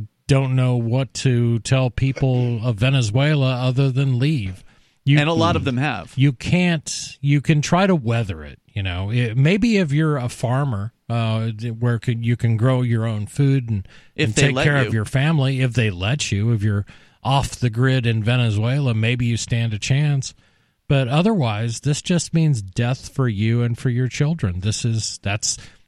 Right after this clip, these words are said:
Speaker 1: I hate to be blunt.
Speaker 2: Millions of people have left
Speaker 1: Yes.
Speaker 2: in the last few years. Uh, I think we saw five million estimated have left the country, and it's a country of about thirty million people, so roughly, uh, one-sixth.
Speaker 1: Sixth of their, uh, population.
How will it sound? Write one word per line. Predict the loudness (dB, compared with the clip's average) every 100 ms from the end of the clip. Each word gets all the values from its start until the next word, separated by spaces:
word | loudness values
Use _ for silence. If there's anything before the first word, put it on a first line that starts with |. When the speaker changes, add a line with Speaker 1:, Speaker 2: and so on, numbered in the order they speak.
| -4
Speaker 1:
I | 0
hate | 2 2
to | 2
be | 2
blunt. | 2 2 2 -2 -4
Speaker 2:
Millions | -2 0 -2 -4
of |
people | -4 -4 -4
have | -4
left | -8 -10 -14 -20 -20 _
Speaker 1:
Yes. | 0 0 0
Speaker 2:
in | 0
the |
last | -2 -2 -4 -6
few | -4
years. | -2 -2 -4 -6 -8
Uh, | -6 -4 -4 -4
I |
think | -4 -4
we | -4
saw | -2 -2 -2 -4
five | -2 -4 -2 -4
million | -2 -2 -2 -4
estimated | -6 -8 -4 -4 -2 -2
have | -4 -4
left | -4 -4 -4
the | -6
country, | -4 -4 -4 -4
and | -2
it's | -4 -6
a |
country | -8 -6
of | -8
about | -4 -6 -4
thirty | -4 -2
million | -2 -4 -2
people, | -2 -2 -4
so | -4 -2 -2
roughly, | -2 -2 -4 -4 -4 -2 -2 -4 -4
uh, | -4 -4 -4
one-sixth. | -4 -6 -4 -6 -6 -14 -12
Speaker 1:
Sixth | -8 -6 -6 -6
of | -2
their, | -2 0 -2
uh, | -2
population. | -4 -4 -6 -4 -4 -2 -2 -4 -6